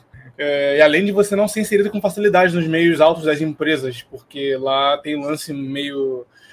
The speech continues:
preconceituoso com a galera de fora, né? Então, se você não for um D K seg aí, que é, enfim, descendente de japonês, lá você realmente não é bem recebido, não. É, então, a ideia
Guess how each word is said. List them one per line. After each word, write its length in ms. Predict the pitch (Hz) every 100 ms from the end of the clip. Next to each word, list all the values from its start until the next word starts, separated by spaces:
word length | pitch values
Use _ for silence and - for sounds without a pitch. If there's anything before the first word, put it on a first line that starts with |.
| _
preconceituoso 760 | 247 214 214 220 196 196 151
com 80 | 147
a 40 | 147
galera 160 | 151
de 80 | 143
fora, 340 | - 127 -
né? 80 | - _ _ _ _
Então, 720 | 139 135 135 139 135 135 127
se 60 | 120
você 180 | 139 165
não 80 | 165
for 140 | 170
um 40 |
D 80 | 160
K 160 | 156 147
seg 380 | - 147 151 135
aí, 720 | 131 165 175 165 151 139 127
que 80 | -
é, 260 | 127 113 123
enfim, 240 | 127 127
descendente 520 | 113 104 - 127 143
de 40 | 139
japonês, 600 | 135 131 127 127 156 151
lá 240 | 135 135
você 320 | 143 147 - 147
realmente 360 | 151 151 147
não 60 | 156
é 40 |
bem 100 | 143
recebido, 500 | 156 - 151 147 170
não. 220 | 151 127 - _ _ _ -
É, 240 | 131 131
então, 320 | 117 131 135
a 60 | 139
ideia 560 | 135 131 135 147 156